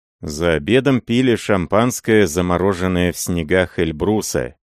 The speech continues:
и первый тост провозглашен был за здоровье венценосного покровителя наук, императора Николая Павловича. Этот тост за неимением музыки сопровождался бесконечными ружейными залпами,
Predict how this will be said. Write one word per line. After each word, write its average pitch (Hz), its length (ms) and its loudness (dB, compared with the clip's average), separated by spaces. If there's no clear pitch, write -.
и - 160 -2
первый 143 500 0
тост 135 480 0
провозглашен 120 1000 2
был 143 240 2
за 95 220 0
здоровье 123 600 2
венценосного 120 1000 0
покровителя 120 840 0
наук, 113 560 0
императора 92 680 2
Николая 87 580 0
Павловича. 73 880 -2
Этот 104 420 0
тост 123 440 2
за 80 200 -6
неимением 95 640 0
музыки 95 560 0
сопровождался 92 840 0
бесконечными 113 840 0
ружейными 104 640 2
залпами, 80 800 0